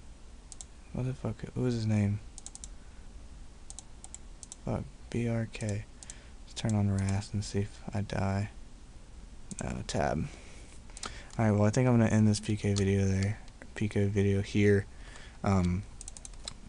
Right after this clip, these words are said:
just showing you guys a little bit of fun I'm having. Fun I've been having. Um,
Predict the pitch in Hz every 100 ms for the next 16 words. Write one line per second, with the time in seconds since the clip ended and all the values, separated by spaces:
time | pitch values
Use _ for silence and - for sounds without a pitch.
0 | - - 101 101 - - 107 98 98 95
1 | 98 92 95 98 - 95 95 95 92 92
2 | 92 101 - - - - - 98 95 -
3 | 101 104 - 98 98 - 98 101 98 95
4 | 95 - - - - 95 95 98